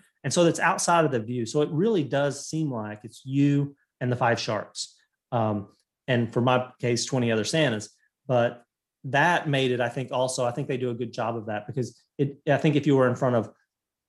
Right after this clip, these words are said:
um, you know, ten thousand people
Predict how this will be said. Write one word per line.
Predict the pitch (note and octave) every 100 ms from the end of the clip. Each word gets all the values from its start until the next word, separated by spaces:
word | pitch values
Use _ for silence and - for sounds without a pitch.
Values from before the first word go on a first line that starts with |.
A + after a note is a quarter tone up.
| _ _ -
um, | B2+ A#2 A2 G#2 G2+ - _ _ _
you | C#3+
know, | G#2+
ten | G2 E3 D#3
thousand | D3 C3 C3 B2+ G#2+
people | D3 G#2 G#2+ G#2